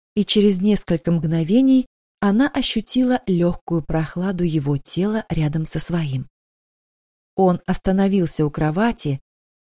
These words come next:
и чего-то ждал, точно прислушивался. Мария стиснула зубы, и её руки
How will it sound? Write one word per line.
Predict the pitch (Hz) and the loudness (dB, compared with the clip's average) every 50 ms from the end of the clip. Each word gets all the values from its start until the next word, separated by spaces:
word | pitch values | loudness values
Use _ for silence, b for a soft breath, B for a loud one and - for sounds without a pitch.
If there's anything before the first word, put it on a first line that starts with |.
| _ - | _ -2
и | 220 240 247 240 | 0 2 2 2
чего-то | - - - 247 220 214 240 254 247 247 254 247 247 240 240 | 2 2 2 2 2 4 4 2 4 2 2 2 2 2 0
ждал, | 220 - 202 196 220 190 160 143 131 131 - - _ _ _ _ _ _ _ _ _ _ _ _ _ _ | 0 0 2 2 2 2 2 0 -2 -4 -8 -14 _ _ _ _ _ _ _ _ _ _ _ _ _ _
точно | - 160 160 - - 180 175 - | -2 0 0 0 0 0 0 0
прислушивался. | - 196 190 - - 185 151 - - 135 135 143 143 - - - 139 139 135 - _ _ _ _ _ _ _ _ _ _ _ _ _ _ _ _ _ - | 2 0 0 0 0 -2 -2 -2 -2 -2 -2 -2 -2 -2 -4 -4 -4 -4 -6 -8 _ _ _ _ _ _ _ _ _ _ _ _ _ _ _ _ _ 0
Мария | 196 196 190 180 180 190 180 175 | 4 6 6 6 6 6 6 4
стиснула | 165 - - - 196 180 - - 175 170 170 170 170 | 2 0 -2 -2 -2 -2 -2 -2 0 2 2 2 2
зубы, | 165 175 226 226 165 147 143 139 - _ _ _ _ - | 2 2 2 2 2 0 0 -2 -4 _ _ _ _ -2
и | 220 | 2
её | 208 208 220 196 202 220 214 | 4 4 4 6 6 4 6
руки | 214 240 262 262 - - 180 156 147 | 6 4 2 2 0 0 -2 -2 -2